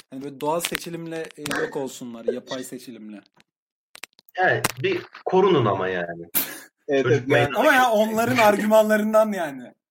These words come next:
Speaker 2: Evet, evet. Kulağınıza falan
Speaker 3: Kesinlikle.
Speaker 2: geçiyor biraz.
Speaker 3: Yine
Speaker 2: <clears throat>
Speaker 3: bir bölüm daha Fil Dişi Kulelerimizden.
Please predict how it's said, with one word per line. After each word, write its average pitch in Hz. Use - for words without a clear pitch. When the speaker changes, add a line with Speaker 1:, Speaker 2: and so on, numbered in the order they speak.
Speaker 2:
Evet, 143
evet. 123
Kulağınıza 127
falan 127
Speaker 3:
Kesinlikle. 123
Speaker 2:
geçiyor 110
biraz. 85
Speaker 3:
Yine 139
Speaker 2:
<clears throat> -
Speaker 3:
bir 135
bölüm 139
daha 143
Fil 135
Dişi 135
Kulelerimizden. 131